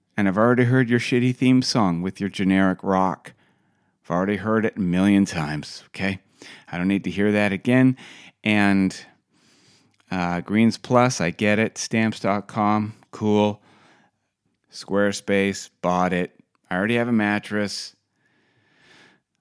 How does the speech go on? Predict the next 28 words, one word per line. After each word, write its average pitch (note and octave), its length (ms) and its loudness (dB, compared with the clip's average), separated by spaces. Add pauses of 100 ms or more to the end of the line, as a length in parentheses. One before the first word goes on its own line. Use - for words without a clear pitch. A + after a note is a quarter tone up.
(280)
I A2+ 140 -2
don't E3 220 2
know. F#2 340 0
I, C#3 240 -4
it, C3 240 -6 (100)
if B2 160 -4
I G3+ 120 2
had F#3+ 160 0
advertisers C#3 760 0
on G#2+ 140 0
my G#2+ 200 0
podcast, D#2+ 880 -8 (600)
how G2+ 280 -4
would B2+ 100 0
I C3+ 120 2
do C3+ 180 0
it C#3+ 100 -2
differently? A2+ 640 -6 (1400)
I'd - 180 -8
probably, F#2+ 880 -2
uh, F2+ 140 -2
take G2 240 -10
a - 20 -12
page F#2+ 320 -6
out F#2 140 -4
of F2 80 -10
Bill F2+ 180 -2
Burr, A2 440 0